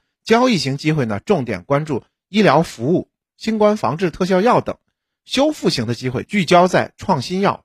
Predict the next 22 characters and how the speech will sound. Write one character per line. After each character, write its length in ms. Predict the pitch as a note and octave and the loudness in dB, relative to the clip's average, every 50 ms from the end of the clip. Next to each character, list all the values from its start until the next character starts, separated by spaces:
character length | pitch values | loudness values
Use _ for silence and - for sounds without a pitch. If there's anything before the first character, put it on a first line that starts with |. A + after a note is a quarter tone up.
| _ _ | _ _
仿 260 | _ - G#2 F#2+ F#2 | _ -8 -8 -8 -6
制 140 | - D#3 E3 | -4 0 2
药、 220 | F3+ B2+ - - _ _ _ _ | 2 2 0 -4 _ _ _ _
C 220 | _ - - F#3 C#3 | _ -2 0 2 2
X 300 | B2 C#3 D3 - - - | 2 0 -2 -4 -8 -4
O 260 | - F3 G#3 G#3+ G3 | 0 2 2 2 2
等； 160 | - - - - _ _ _ _ _ _ _ _ - | 0 -4 -6 -8 _ _ _ _ _ _ _ _ -6
精 160 | - A#3 A3+ | -4 -2 2
工 160 | A3 A3+ A3+ | 2 2 2
型 220 | A3 - A#2 A#2+ B2+ | 0 -2 -4 -4 -4
机 160 | - C#3+ C#3+ | -4 -4 -4
会 140 | C3+ A2 - | -4 -4 -6
则 180 | _ - A#2 | _ -8 -6
关 260 | - - D#3+ E3+ F3 | 0 0 0 0 0
注 160 | F3 C3 G#2 F#2+ | -2 -6 -8 -2
中 260 | _ - F#3 G3+ A3 | _ 2 2 2 4
药 180 | G#3+ G3+ C3+ | 4 2 2
和 340 | - G#2+ - - A2 G#2+ - - | 0 -4 -10 -8 -8 -8 -6 -6
医 100 | - C#3 | -4 -2
疗 160 | A#2+ F#2+ G#2 | 0 0 -2
设 160 | A2 - A2+ | -2 -6 -8
备。 160 | G2+ F#2 F2+ | -8 -8 -12